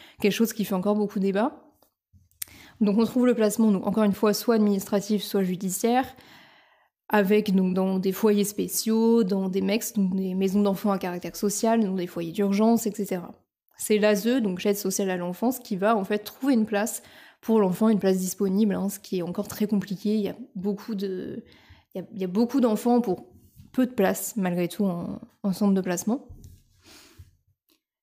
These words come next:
Et troisième chose qu'on peut faire, hein, en gros, c'est la mesure judiciaire d'investigation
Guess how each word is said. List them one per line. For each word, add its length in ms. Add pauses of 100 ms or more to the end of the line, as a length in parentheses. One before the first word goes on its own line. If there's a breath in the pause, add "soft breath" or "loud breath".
(160)
Et 260
troisième 480
chose 460
qu'on 400
peut 200
faire, 520
hein, 200
en 100
gros, 460
c'est 180
la 100
mesure 420
judiciaire 760
d'investigation 1000